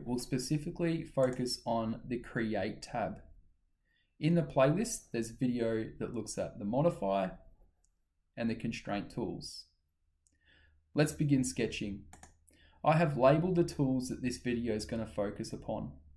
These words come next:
Firstly, we're gonna look at point. So let's zoom in there. Just using the scroll wheel. Points can be attached to paths or shapes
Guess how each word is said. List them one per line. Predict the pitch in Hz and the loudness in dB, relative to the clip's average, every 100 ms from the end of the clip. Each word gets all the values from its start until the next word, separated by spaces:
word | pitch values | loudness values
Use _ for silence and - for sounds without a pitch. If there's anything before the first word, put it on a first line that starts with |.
| - _ _ _ _ _ _ - _ | -20 _ _ _ _ _ _ -20 _
Firstly, | 151 147 - 180 | 2 4 2 2
we're | 160 | 4
gonna | 135 120 | 2 2
look | 113 113 | 0 0
at | 110 107 - | 0 0 -4
point. | - 113 104 - - - - - | -4 -4 -4 -8 -20 -20 -20 -8
So | 120 | -2
let's | 123 117 - | 0 0 0
zoom | 120 113 107 | -2 -2 -2
in | 101 | -2
there. | 98 101 113 - - - - - _ - _ _ _ _ - | -4 -6 -8 -14 -16 -18 -20 -20 _ -20 _ _ _ _ -2
Just | 147 143 | -2 0
using | 113 107 104 | -2 -2 -6
the | |
scroll | - - 123 123 | -6 -2 0 2
wheel. | 123 120 - - - - - _ _ - _ _ _ _ _ _ _ _ _ _ _ - - _ _ - - - - - - - - - - - _ _ _ - - _ | 0 -4 -6 -14 -20 -20 -20 _ _ -20 _ _ _ _ _ _ _ _ _ _ _ -20 -20 _ _ -20 -18 -14 -12 -12 -14 -20 -20 -20 -20 -20 _ _ _ -20 -20 _
Points | - 196 - - | 4 4 2 0
can | 165 151 | 4 6
be | 139 | 6
attached | 127 151 135 - | 6 2 2 -2
to | - 120 | -2 -2
paths | - 190 233 233 208 - - _ _ | 2 2 4 0 -2 -6 -6 _ _
or | 127 | -2
shapes | 127 - 123 - - - - | -2 2 2 2 -6 -8 -8